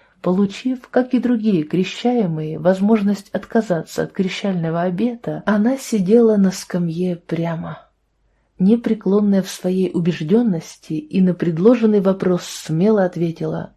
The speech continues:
«да». И он отвечал с тем же дерзновением.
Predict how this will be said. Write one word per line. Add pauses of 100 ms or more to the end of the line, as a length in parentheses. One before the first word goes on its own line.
«да». (1800)
И
он
отвечал
с
тем
же
дерзновением.